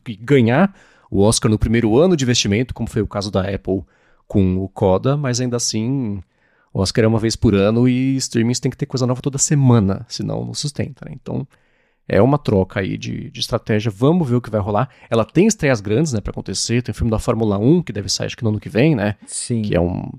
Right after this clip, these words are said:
Speaker 1: tá bem aguardado. Também tem dedo do Brad Pitt. Tem até o Lewis Hamilton na, na produção ali também, ajudando a fazer acontecer. Vamos ver. Mas deve sair mais filmes.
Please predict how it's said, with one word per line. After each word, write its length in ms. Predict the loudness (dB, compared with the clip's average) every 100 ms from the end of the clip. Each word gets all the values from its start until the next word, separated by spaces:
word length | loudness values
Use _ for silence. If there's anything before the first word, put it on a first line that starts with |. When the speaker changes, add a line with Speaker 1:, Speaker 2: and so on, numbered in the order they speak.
| -4
Speaker 1:
tá 100 | -2
bem 180 | 0
aguardado. 480 | 0 0 -2 -2 -2
Também 400 | -2 0 4 2
tem 200 | 2 2
dedo 200 | 0 0 -2
do 80 |
Brad 200 | -2 -4 -2
Pitt. 600 | 2 4 4 0 -4 -6 _ _
Tem 120 | -4
até 200 | 0 0
o 40 |
Lewis 240 | 0 0 2
Hamilton 420 | 4 4 2 0
na, 180 | 0 -2
na 160 | -6
produção 500 | -8 -8 -8 -4 -2
ali 120 | -2 -4
também, 340 | -2 0 0
ajudando 240 | 0 -6
a 20 | -8
fazer 200 | -10 -10
acontecer. 500 | -10 -8 -2 0 0
Vamos 320 | 0 2 2
ver. 200 | 2 0 _ _ _ _ _ -4
Mas 120 | -2
deve 220 | 2 0
sair 280 | 0 0 0
mais 220 | -2 -4
filmes. 720 | -2 0 0 -4 -6 -8 -12